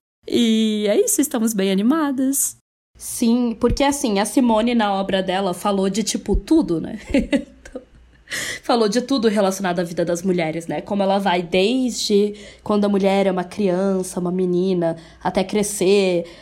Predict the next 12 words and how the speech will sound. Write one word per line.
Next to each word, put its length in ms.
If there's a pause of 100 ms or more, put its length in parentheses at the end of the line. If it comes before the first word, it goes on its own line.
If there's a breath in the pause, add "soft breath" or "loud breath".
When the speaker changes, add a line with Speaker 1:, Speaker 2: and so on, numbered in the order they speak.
(120)
Speaker 2:
é, 200
experiências 500
sexuais, 960
vida 240
adulta, 640
casamento. 680
Ela 100
fala 240
de 140
tudo, 320
né? 100
Então, 440